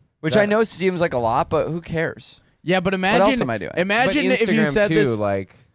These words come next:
Speaker 1: Oh,
Speaker 2: you know?
Speaker 1: Instagram, I have a problem with.
Speaker 2: Yeah,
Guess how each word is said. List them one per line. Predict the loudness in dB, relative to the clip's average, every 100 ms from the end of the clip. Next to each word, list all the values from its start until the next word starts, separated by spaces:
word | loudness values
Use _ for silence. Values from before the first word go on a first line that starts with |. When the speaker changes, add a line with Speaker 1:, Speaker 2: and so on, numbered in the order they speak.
| _
Speaker 1:
Oh, | 2 4 4 2
Speaker 2:
you | 2
know? | 0
Speaker 1:
Instagram, | 0 -2 0 2 0 0
I | -2
have | -2
a | -4
problem | -6 -8 -8
with. | -6
Speaker 2:
Yeah, | -4 -4 -6